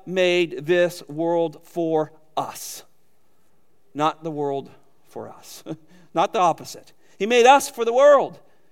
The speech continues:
And he says to rule over the fish of the sea and the birds of the air. That means we manage these things. We don't destroy them. We manage them, take care of them. We use them for our needs.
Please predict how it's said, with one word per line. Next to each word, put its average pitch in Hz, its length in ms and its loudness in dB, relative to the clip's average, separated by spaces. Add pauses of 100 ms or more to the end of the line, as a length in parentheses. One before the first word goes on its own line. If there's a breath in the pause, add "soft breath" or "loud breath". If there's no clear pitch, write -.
(240)
And 220 80 -4
he 214 60 -4
says 233 320 2
to 180 100 -2
rule 214 260 6
over 214 140 6
the 170 100 -2
fish 214 240 -2
of 156 60 -10
the 143 80 -8
sea 262 380 -6
and 175 80 -2
the 151 40 -6
birds 151 220 -8
of 143 80 -12
the 143 80 -8
air. 233 240 2
That 170 100 -4
means 170 200 -4
we 151 80 -4
manage 226 500 -2
these 233 240 -10
things. 226 300 -8
We 156 40 -6
don't 139 160 -8
destroy 254 460 0
them. 233 160 0
We 147 100 -6
manage 202 400 -2
them, - 140 -8
take 160 180 -8
care 247 300 -2
of 214 80 -4
them. 214 160 -4
We 156 80 -6
use 202 280 -10
them 180 140 -8
for 175 160 -2
our 156 120 0
needs. 214 440 -10